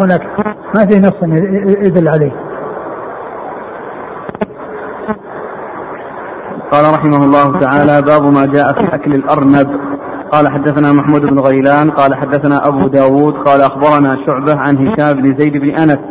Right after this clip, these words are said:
Speaker 2: قال: سمعت أنسا رضي الله عنه يقول:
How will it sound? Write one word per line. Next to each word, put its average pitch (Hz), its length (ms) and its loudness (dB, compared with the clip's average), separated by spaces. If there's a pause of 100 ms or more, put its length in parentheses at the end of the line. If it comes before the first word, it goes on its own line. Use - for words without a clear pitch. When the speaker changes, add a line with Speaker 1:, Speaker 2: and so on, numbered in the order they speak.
(600)
Speaker 2:
قال: 156 180 4
سمعت 156 440 2
أنسا 147 680 0
رضي 151 180 2
الله 147 320 2
عنه 143 280 0
يقول: 160 440 2